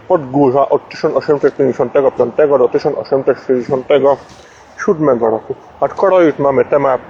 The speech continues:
e, e, e, burmistrza Podgórza, no to praktycznie będziemy mieli kilka tutaj takich nazwisk związanych,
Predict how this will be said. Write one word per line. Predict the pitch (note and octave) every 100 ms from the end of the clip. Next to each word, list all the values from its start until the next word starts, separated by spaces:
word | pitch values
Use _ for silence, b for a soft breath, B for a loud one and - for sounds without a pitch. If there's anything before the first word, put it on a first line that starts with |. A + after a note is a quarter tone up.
| B2
e, |
e, | B2+ G#2 B2 B2 B2 A2 B2 B2
e, | A#2+
burmistrza | B2+ C3+ E3 - D3+
Podgórza, | C#3+ A2+ C3+ E3 F#3 E3 B -
no | G3+
to | G#3+ F#3+ F3+ -
praktycznie | - E3 - G#3
będziemy | E3+ D3+ D#3+ D#3+
mieli | D#3+
kilka | - A3+ - D#3+
tutaj | D#3+ D3+ C#3+
takich | D3 - B2
nazwisk | D3 D3 D3 B2
związanych, | C3+ B2 C3+ C3 C3+